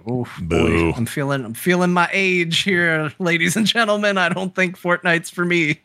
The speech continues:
Speaker 2: Yeah.
Speaker 1: I think I might be getting too old."
Speaker 2: Well, we have a story about that coming up in a second. Before we get to that, though, Chris Metzen officially doing things. Uh, we knew,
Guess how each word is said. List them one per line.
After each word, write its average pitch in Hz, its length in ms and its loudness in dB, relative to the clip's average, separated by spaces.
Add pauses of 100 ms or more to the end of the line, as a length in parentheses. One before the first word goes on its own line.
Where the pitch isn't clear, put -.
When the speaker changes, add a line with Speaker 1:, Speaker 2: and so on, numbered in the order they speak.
(140)
Speaker 2:
Yeah. 82 340 -4
Speaker 1:
I 170 60 2
think 185 400 0
I 180 60 0
might 170 280 -2
be 165 120 -6
getting 156 340 -4
too 175 260 -4
old." 127 500 -4
Speaker 2:
Well, 98 220 2
we 107 100 2
have 107 80 2
a 90 40 -2
story 107 220 0
about 92 160 0
that 104 160 -2
coming 92 200 -2
up 87 140 -4
in 85 60 -6
a 76 40 -6
second. 95 360 0
Before 165 240 0
we 165 80 2
get 143 100 0
to 131 60 2
that, 147 220 2
though, 127 140 2
Chris 143 260 0
Metzen 151 300 -2
officially 131 400 0
doing 135 280 0
things. 117 360 2
Uh, 113 320 0
we 220 140 2
knew, 143 480 2